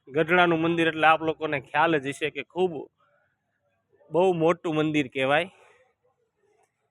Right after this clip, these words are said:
ચોક્કસ અવશ્ય દર્શન કરવા આવજો મિત્રો. જો મંદિર છે, પણ આ જે દર્શન હજી સમયને વાર છે મિત્રો, હજી બે કલાકથી વધારે પણ વાર છે.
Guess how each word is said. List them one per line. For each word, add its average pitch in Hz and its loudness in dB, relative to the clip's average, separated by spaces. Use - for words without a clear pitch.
ચોક્કસ 165 -4
અવશ્ય 165 2
દર્શન 156 -2
કરવા 151 2
આવજો 151 2
મિત્રો. 143 -8
જો 131 -2
મંદિર 139 -6
છે, 160 -6
પણ 135 -6
આ 147 0
જે 143 -4
દર્શન 151 -4
હજી 139 -8
સમયને 156 -2
વાર 143 4
છે 139 -4
મિત્રો, 143 -6
હજી 127 -10
બે 156 2
કલાકથી 151 0
વધારે 135 -2
પણ 127 -10
વાર 120 -6
છે. 143 -20